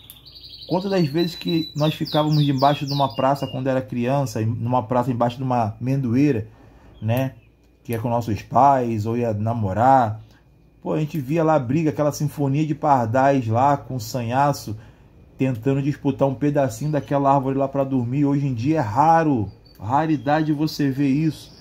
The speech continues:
acontecer, né? Ao invés de vocês pegarem e criticarem, né, é, querer mover alguma palha, direta ou indiretamente, pra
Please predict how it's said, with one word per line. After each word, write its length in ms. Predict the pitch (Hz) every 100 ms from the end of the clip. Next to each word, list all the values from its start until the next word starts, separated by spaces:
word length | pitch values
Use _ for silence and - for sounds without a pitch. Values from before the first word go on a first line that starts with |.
| - -
acontecer, 920 | - 113 131 143 143 110 - 135 147 - - - - - - - - -
né? 280 | 98 135 151 - - -
Ao 160 | 104 135
invés 300 | 117 131 165
de 60 | 170
vocês 440 | 170 156 165 156
pegarem 680 | - 151 110 135 143 127 107
e 100 | 120
criticarem, 840 | 120 135 143 123 - 139 170 139 101 - - - - - 117
né, 300 | 120 131 127 - - -
é, 200 | 120 113 107
querer 220 | 147 156
mover 420 | 170 165 131 165
alguma 340 | 175 156 165 151
palha, 380 | - 156 151
direta 520 | 131 135 147 156 185 170
ou 60 |
indiretamente, 800 | 165 156 156 151 147 147 147 -
pra 280 | - 135 139